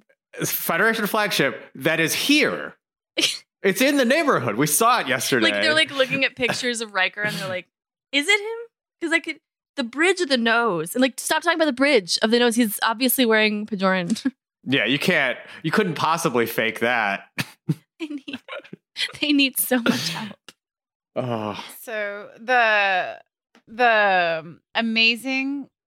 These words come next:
Speaker 3: in Star Trek, uh, in the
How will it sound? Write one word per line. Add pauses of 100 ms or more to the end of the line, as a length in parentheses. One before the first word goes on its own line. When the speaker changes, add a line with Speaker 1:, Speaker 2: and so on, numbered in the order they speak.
(540)
Speaker 3:
in
Star
Trek,
uh,
in
the